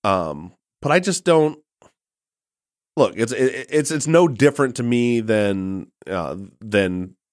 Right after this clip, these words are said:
somebody saying, "Yeah, I, I," or that, you know, than Robert saying, "Yeah, I saw her on Saturday. I hadn't talked to her in months." And then we find out, well, actually they talked, you know, fifteen times or whatever the couple days before that. Like,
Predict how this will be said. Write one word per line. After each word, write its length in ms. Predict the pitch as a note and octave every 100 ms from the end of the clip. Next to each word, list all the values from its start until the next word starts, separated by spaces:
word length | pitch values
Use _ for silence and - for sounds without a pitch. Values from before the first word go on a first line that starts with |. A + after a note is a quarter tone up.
| _ _ _ _ _ _ _
somebody 360 | - B2+ A#2
saying, 180 | A2+ A#2
"Yeah, 200 | A2+ G#2+
I, 60 | G#2
I," 360 | G#2 G2+ G#2 G#2+
or 340 | F2 F#2 B2
that, 220 | A#2 A#2
you 60 | A2+
know, 60 | A2+
than 220 | G#2 G2+
Robert 400 | G2+ G2+ G2+ F#2+
saying, 460 | A2 G2 F#2+ F2+ F2+ _ _ _ -
"Yeah, 180 | D#3
I 140 | G#2+ G2
saw 160 | -
her 140 | C3 A#2+
on 260 | A2 G#2
Saturday. 440 | - A#2+ D3+ G#2+ F#2
I 100 | F#2+
hadn't 200 | G#2 F#2
talked 240 | A2 C#3
to 60 | A2+
her 200 | F2 E2
in 300 | D#2+ E2 E2
months." 380 | F#2 A2+ A2 F#2+
And 120 | F#2+
then 60 | F#2
we 100 | F2+
find 180 | F#2+ F#2
out, 60 |
well, 280 | F2+ F#2 D2+
actually 240 | A2+ -
they 180 | F#2+ F#2
talked, 340 | F2+ G#2+ G2 - _ _ _ _ _ _ _ _ _ -
you 140 | A2+ G2+
know, 60 | F#2 - -
fifteen 360 | A#2+ - A2+ F#2
times 400 | G2 G2 F#2+ F2+
or 60 |
whatever 600 | F#2 F#2+ F#2+ F2+ F2+ F2+ _ _ - _ -
the 80 |
couple 220 | G2+ G#2+ G2+
days 220 | F#2+ F2+
before 420 | F2+ F2 B2+ C3
that. 300 | F2+ E2+ F2
Like, 240 | F#2 F#2+